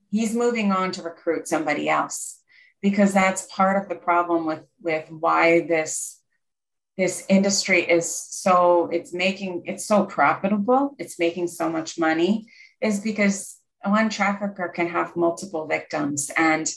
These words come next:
if he loses one, he may or may not come find her, but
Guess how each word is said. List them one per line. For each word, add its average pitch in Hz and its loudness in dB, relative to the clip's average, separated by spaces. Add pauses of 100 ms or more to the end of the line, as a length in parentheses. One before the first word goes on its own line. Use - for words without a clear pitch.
(600)
if 190 2
he 233 6
loses 254 6
one, 247 4 (180)
he 247 2
may 226 4
or 226 2
may 208 4
not 196 0 (300)
come 202 0
find 180 -2
her, 196 0
but 170 -2